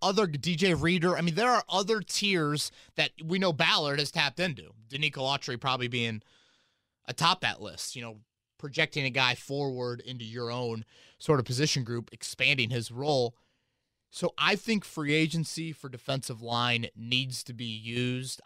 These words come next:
I wanna go after the high-end guys 'cause I think there are some twenty-five to twenty-seven-year-olds that can still play really high-level football for you.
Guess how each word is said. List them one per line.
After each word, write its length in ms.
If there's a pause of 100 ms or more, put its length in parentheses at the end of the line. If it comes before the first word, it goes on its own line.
I 180
wanna 240
go 160
after 280
the 100
high-end 440
guys 380
'cause 120
I 100
think 260
there 140
are 200
some 220
twenty-five 880
to 100
twenty-seven-year-olds 1080
that 120
can 120
still 280
play 280
really 260
high-level 480
football 420
for 280
you. 240